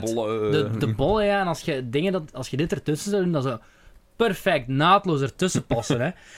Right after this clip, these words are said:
Speaker 1: Ook gewoon, ja, I love it.
Speaker 2: Ik
Speaker 1: Ook
Speaker 2: weet niet, ik hou gewoon van die aesthetic, gewoon
Speaker 1: ik,
Speaker 2: die, eh,
Speaker 1: ik ook, en ik hou van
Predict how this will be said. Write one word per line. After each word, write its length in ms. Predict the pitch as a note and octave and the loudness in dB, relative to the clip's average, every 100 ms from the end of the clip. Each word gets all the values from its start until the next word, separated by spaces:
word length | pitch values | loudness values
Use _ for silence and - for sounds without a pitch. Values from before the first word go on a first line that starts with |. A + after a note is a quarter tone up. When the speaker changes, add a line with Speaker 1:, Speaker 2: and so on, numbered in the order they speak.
| - - | -20 -2
Speaker 1:
Ook 220 | D#3+ E3+ | -2 0
gewoon, 420 | - F3 F3+ D#3+ - - - | 2 4 4 2 -4 -20 -14
ja, 520 | - - - - C#3+ | -10 -8 -10 -6 -2
I 60 | |
love 300 | C#3 D3+ D3+ | 0 2 2
it. 120 | D3+ - | 0 0
Speaker 2:
Ik 80 | |
Speaker 1:
Ook 60 | D#3+ | 2
Speaker 2:
weet 100 | F3+ | 2
niet, 100 | E3 | 0
ik 80 | B2+ | -4
hou 180 | A#2+ E3+ | -2 -2
gewoon 160 | D#3+ | -2
van 80 | C#3+ | -2
die 160 | C#3 A2+ | -2 -2
aesthetic, 540 | - - C3+ C3+ - - | -4 -6 -4 -4 -6 -16
gewoon 280 | A#2+ A2 B2 | -10 -6 0
Speaker 1:
ik, 60 | D#3 | 0
Speaker 2:
die, 120 | A2+ G#2+ | 0 -2
eh, 40 | |
Speaker 1:
ik 200 | D3+ - | -4 -2
ook, 160 | E3+ E3 | -4 -2
en 80 | D#3+ | -6
ik 120 | C#3+ | -4
hou 420 | C3 A#2+ D3 F3+ | -4 -2 -2 -2
van 200 | D3+ C#3+ | -4 -6